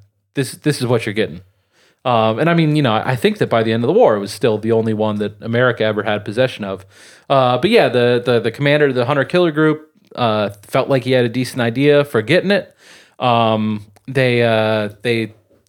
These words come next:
you know, got with the intelligence to find out where one was. Um, it was roaming around off the coast of Africa, so they were around there for a while.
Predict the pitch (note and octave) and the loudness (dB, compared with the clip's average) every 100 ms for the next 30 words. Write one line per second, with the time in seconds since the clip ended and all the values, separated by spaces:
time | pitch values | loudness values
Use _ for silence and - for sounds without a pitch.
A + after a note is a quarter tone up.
0 | _ _ - C3 G#2 G#2 C#3 C3+ C#3 C3+ | _ _ -8 -4 -2 0 0 0 0 -2
1 | - B2+ A#2+ A#2+ A2+ A2 - _ _ B2+ | -4 -4 -2 -2 -4 -6 -12 _ _ -10
2 | A#2+ F3 F#3 F3 F#3 F3+ - - A#2 G#2+ | -2 2 2 2 0 -2 -4 0 0 0
3 | C3+ C3 B2+ A#2 A#2+ A2+ A2+ A2+ D#3+ F#3 | 0 0 0 0 0 0 0 2 4 4
4 | F#3 F3 - - - - - C3 A#2+ A#2 | 4 0 -6 -18 -20 -20 -12 -4 0 2
5 | A2 G#2+ G#2 - _ - B2+ - - _ | 0 -2 -6 -10 _ -8 -8 -8 -14 _
6 | _ - - _ _ _ D3+ E3 F3 D#3 | _ -20 -20 _ _ _ 0 2 4 2
7 | D#3 D3 C3+ C3+ B2 - C3+ - A#2+ D3+ | 2 2 2 0 -2 -2 -2 0 -2 0
8 | D#3 D3+ D#3 D3 C#3+ A2+ G#2+ G#2+ A#2 A#2+ | 0 0 4 4 2 0 2 2 2 0
9 | A#2 A#2 A2 A2+ A2 C3 C#3 C3+ | 0 0 0 0 2 2 4 2